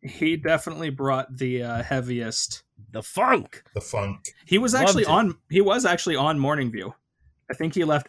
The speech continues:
Speaker 1: after that one.
Speaker 2: Probably 'cause he was bored to tears during that album.
Speaker 3: <laughs>
Speaker 1: Oh, I loved Morning View. That was, to me, where they, that was their last fantastic album to me.
Speaker 3: That was their
Speaker 2: But it
Speaker 3: last good
Speaker 2: wasn't,
Speaker 3: one, in
Speaker 2: it
Speaker 3: my
Speaker 2: wasn't a
Speaker 3: opinion.
Speaker 2: bass heavy album. Like, he had,
Speaker 3: No,
Speaker 2: as a bassist,
Speaker 3: no.
Speaker 2: he had to be bored.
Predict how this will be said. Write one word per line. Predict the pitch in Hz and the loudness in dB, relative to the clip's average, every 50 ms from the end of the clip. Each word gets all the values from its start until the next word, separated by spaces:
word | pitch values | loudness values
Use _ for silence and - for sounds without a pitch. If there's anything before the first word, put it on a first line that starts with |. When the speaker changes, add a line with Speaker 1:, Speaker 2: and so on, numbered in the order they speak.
| - | -2
Speaker 1:
after | 131 127 135 135 - 147 123 | 0 0 0 0 0 -2 -2
that | 110 120 113 120 - | -2 -2 -4 -4 -4
one. | - 95 95 - - _ _ _ _ _ _ _ _ _ _ | -8 -10 -12 -14 -16 _ _ _ _ _ _ _ _ _ _
Speaker 2:
Probably | - 220 240 233 | 0 0 0 0
'cause | - - 135 - | -2 -4 -6 -4
he | 120 | -4
was | 110 104 101 | -4 -4 -6
bored | 101 98 - 131 143 156 160 131 104 | -8 -4 0 4 4 4 4 2 -2
to | 92 78 - | -8 -12 -12
tears | - - - 185 233 196 98 90 85 | -10 -6 -2 -2 0 0 -2 -2 -4
during | - 117 101 98 98 | -6 -6 -4 -4 -4
that | 95 95 87 - - | -6 -8 -8 -8 -6
album. | 101 101 95 90 - 104 117 127 127 117 - _ _ | -6 -6 -6 -6 -6 -6 -4 -4 -4 -6 -8 _ _
Speaker 3:
<laughs> | 196 180 - - - - 156 151 - 143 143 - - - 131 | -2 -2 -2 -4 -4 -6 -6 -4 -4 -6 -8 -8 -8 -6 2
Speaker 1:
Oh, | - 165 151 143 139 139 | 4 4 4 4 4 2
I | 143 170 208 | 2 0 -2
loved | 214 214 202 180 160 | -2 -2 -4 -4 -6
Morning | 156 151 123 120 120 120 113 | -8 -8 -6 -6 -6 -6 -8
View. | 113 113 113 110 | -8 -8 -8 -6
That | 117 143 165 170 | -4 -4 -4 -4
was, | 160 160 143 - | -2 -4 -4 -2
to | - | -2
me, | 147 135 135 131 | 0 0 0 0
where | 123 120 123 120 120 117 | 2 0 0 0 -2 -4
they, | 117 113 110 107 - _ _ _ _ _ _ | -4 -6 -8 -10 -12 _ _ _ _ _ _
that | 151 147 135 | 0 2 2
was | 143 131 | 2 0
their | 131 139 135 131 | 2 2 2 2
last | 127 123 123 123 - - 135 - _ _ _ - | 2 2 0 0 -2 -6 -8 -14 _ _ _ -4
fantastic | 131 117 113 127 113 113 - - - - | -4 -2 -2 -2 -2 -2 -4 -6 -6 -8
album | 107 95 - - - 131 | -8 -8 -10 -10 -10 -8
to | - | -8
me. | 107 110 120 | -8 -2 0
Speaker 3:
That | 139 139 135 | 0 2 2
was | 131 127 127 | 2 0 2
their | 139 127 | 2 4
Speaker 2:
But | 123 - | 4 4
it | 117 | 4
Speaker 3:
last | 110 | 4
good | 143 | 4
Speaker 2:
wasn't, | 160 170 160 - 170 147 - | 4 4 4 2 0 0 -2
Speaker 3:
one, | 92 90 | -4 -8
in | 92 95 95 92 - - 151 | -8 -10 -10 -10 -4 -2 -2
Speaker 2:
it | 139 | 2
Speaker 3:
my | 131 | 2
Speaker 2:
wasn't | 139 147 147 139 151 143 | 2 2 2 4 2 2
a | 127 | 2
Speaker 3:
opinion. | 104 92 110 123 | 2 0 0 0
Speaker 2:
bass | 123 123 - - | 0 0 0 -2
heavy | 131 113 101 101 | -2 -2 0 0
album. | 101 113 110 92 - - | 0 0 0 -2 -4 -8
Like, | 90 90 90 - | -8 -8 -10 -10
he | - 110 117 139 139 131 | -8 -4 -2 0 0 0
had, | - - 127 123 131 131 | 0 0 0 0 2 4
Speaker 3:
No, | 131 123 | 6 6
Speaker 2:
as | 117 117 - | 6 4 4
a | - | 2
bassist, | - 131 143 139 - - 156 143 - | 2 2 2 2 2 2 0 0 0
Speaker 3:
no. | - | 0
Speaker 2:
he | 147 135 | 0 0
had | 113 127 120 110 | 2 2 0 0
to | 107 104 | -2 -4
be | 98 98 | -4 -6
bored. | 80 95 90 - - - | -6 -8 -10 -10 -12 -16